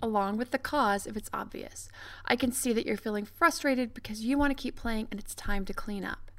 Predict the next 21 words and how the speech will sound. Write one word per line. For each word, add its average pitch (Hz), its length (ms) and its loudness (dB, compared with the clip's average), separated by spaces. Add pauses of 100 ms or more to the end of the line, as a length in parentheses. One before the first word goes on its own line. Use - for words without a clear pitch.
(380)
So - 160 0
you 277 180 6
are 277 200 10
doing 277 180 6
a 247 60 4
lot 226 240 2
of 214 100 -4
the 220 80 0
right 208 220 0
things. 220 360 -2 (120)
I 233 40 -2
just 254 220 0
think 262 160 2
you 240 60 -2
weren't - 180 -2
giving 233 220 2
it 233 120 -2
enough 214 400 2
time 208 320 -2
to - 160 -8
work." 190 440 -2